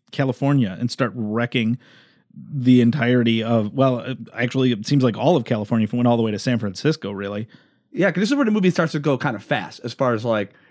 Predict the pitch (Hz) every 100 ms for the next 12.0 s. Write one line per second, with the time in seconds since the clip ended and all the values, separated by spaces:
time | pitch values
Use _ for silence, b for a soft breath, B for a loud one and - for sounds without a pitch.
0 | _ - 156 160 160 190 - 151 143 151
1 | 147 151 147 127 202 - 160 127 123 110
2 | 107 117 127 139 123 107 95 101 98 -
3 | 117 107 101 98 98 107 120 104 98 b
4 | b b b 131 135 139 143 147 - 175
5 | 170 147 123 127 135 143 131 113 143 139
6 | - 143 131 135 117 104 113 117 123 123
7 | 127 147 147 131 120 107 98 98 - 170
8 | 160 185 117 160 220 208 156 185 160 139
9 | 123 131 - 123 135 123 117 123 117 -
10 | - 120 117 113 110 - 113 - 120 110
11 | 113 135 131 127 - 139 117 - - -